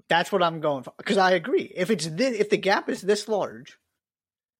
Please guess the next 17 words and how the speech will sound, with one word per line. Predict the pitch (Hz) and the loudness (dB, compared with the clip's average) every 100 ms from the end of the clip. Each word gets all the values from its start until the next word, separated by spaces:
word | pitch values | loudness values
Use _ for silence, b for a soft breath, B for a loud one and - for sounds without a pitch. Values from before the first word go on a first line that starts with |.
| _ _ _ | _ _ _
then | 180 180 | -4 -2
inherently, | 190 247 247 269 214 156 160 | -2 -2 0 0 0 -4 -2
if | 170 | -4
they | 170 | -4
lose | 160 226 233 | -4 -4 -4
to | 226 | -4
an | 185 | -4
Indiana | 190 185 185 | -2 0 -2
team | 175 196 | -4 -6
that | 160 | -6
is | 151 | -8
playing | - 214 185 | 0 2 2
much | 151 147 | 0 -2
better | - 139 160 147 | -2 0 0 0
on | 175 | 0
the | 185 | 0
road, | 175 147 120 170 | 2 2 0 -10